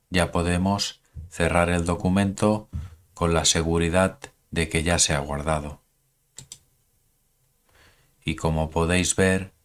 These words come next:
hay un archivo nuevo en el escritorio que se llama obra de arte, que es el nombre que le he dado yo.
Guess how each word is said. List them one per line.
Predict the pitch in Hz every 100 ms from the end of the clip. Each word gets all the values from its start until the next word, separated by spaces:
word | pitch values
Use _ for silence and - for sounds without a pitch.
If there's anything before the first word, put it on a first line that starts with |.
| _ _ _ _ _ _ _ _
hay | 87 85 87
un |
archivo | 87 80 - 95 85 82
nuevo | 82 92 87 80
en | 78
el | 80 78
escritorio | 76 - 76 - 98 92 92 98 104 _ _ _ _ _ _
que | - 87
se | - 80
llama | 90 92 98 98 - _ _ _ _
obra | 95 87 80
de | 73 71
arte, | 82 76 - 69 - _ _ _ _ _ _ _ -
que | 73 80
es | 80 82
el | 80
nombre | 85 85 87 90 -
que | 82
le | 76 82
he | 87
dado | 80 73 71
yo. | 76 80 80